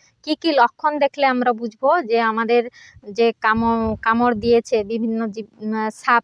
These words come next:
যে বিভিন্ন ধরনের সাপ থাকে, তো বিষধর সাপে কামড়ালে কি কি লক্ষণ দেখে আমরা বুঝতে পারবো যে আমাদেরকে যেটা, যে সাপে কামড়েছে সেটা বিষধর সাপ ছিল, এবং তার জন্য তৎক্ষণাৎ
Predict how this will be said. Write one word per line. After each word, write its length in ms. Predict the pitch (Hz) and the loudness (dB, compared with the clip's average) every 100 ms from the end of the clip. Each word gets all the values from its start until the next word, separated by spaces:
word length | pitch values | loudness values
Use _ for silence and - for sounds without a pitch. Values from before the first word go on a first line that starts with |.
| 202 | 0
যে 160 | 233 220 214 | 0 0 0
বিভিন্ন 260 | 233 262 262 | -2 0 0
ধরনের 380 | 254 233 233 233 | 0 0 0 -4
সাপ 260 | - 226 - | -2 -4 -2
থাকে, 220 | 233 202 208 | -6 -6 -6
তো 100 | 226 | -4
বিষধর 520 | 220 226 285 294 320 | -4 -2 0 4 2
সাপে 320 | 302 - - 262 | 0 -4 2 0
কামড়ালে 540 | - 220 226 247 254 226 - | 2 0 2 2 2 0 -4
কি 100 | 254 | -12
কি 140 | - 294 | -8 -2
লক্ষণ 380 | 254 214 - 285 247 | 0 0 -2 -2 0
দেখে 260 | 220 - | -2 -2
আমরা 260 | 269 233 247 | -2 0 0
বুঝতে 340 | 214 214 - 233 | 0 -4 -2 0
পারবো 300 | 214 214 349 - - - - 208 | 0 2 -2 -2 -18 -20 -20 -2
যে 140 | 220 220 | 0 0
আমাদেরকে 580 | 214 233 233 233 - 240 | 0 0 2 0 2 0
যেটা, 340 | 196 220 - 220 | 0 -4 -2 -4
যে 200 | 190 240 | 0 -2
সাপে 300 | - 226 240 | 0 -2 -2
কামড়েছে 420 | 233 214 214 214 240 | 0 -2 -2 -2 -4
সেটা 240 | - 214 220 | -4 -2 -2
বিষধর 480 | 208 - 214 240 - | -2 -6 -2 0 -2
সাপ 240 | - 214 - | -2 -4 -4
ছিল, 200 | - 220 190 - - _ _ - | -4 -2 -2 -6 -20 _ _ -6
এবং 260 | 202 226 285 302 | -2 0 -2 0
তার 160 | 214 | 0
জন্য 200 | 202 233 254 | 2 -2 0
তৎক্ষণাৎ 520 | 220 - 254 233 | 0 -2 -2 -2